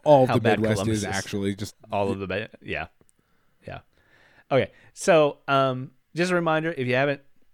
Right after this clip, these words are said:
Speaker 2: listened to the early episode, the ground rules of these, uh, teleplays is that they were live broadcasts.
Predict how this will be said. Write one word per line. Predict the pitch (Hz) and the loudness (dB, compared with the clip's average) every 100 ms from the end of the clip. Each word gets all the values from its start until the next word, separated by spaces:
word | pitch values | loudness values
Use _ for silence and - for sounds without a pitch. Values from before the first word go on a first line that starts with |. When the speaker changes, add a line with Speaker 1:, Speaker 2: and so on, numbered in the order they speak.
| _ | _
Speaker 2:
listened | 143 123 131 | -4 -4 0
to | |
the | 123 | 0
early | 120 117 110 | 2 0 0
episode, | 107 - 107 | -4 -6 -6
the | 95 | -2
ground | 113 135 135 | 0 0 0
rules | 110 107 98 - - | -4 -4 -6 -10 -8
of | 101 92 90 87 _ _ - | -6 -6 -8 -12 _ _ -14
these, | 98 95 90 90 98 - - _ 101 | -6 -6 -4 -8 -12 -16 -20 _ -6
uh, | 92 90 - | -4 -4 -2
teleplays | 139 120 - 95 90 - | 0 0 0 -6 -6 -10
is | 107 | -8
that | 113 | -4
they | 123 | -4
were | 110 139 139 | 2 4 4
live | 120 110 104 | 4 2 0
broadcasts. | 101 78 - 78 - - | -2 -4 -6 -10 -12 -18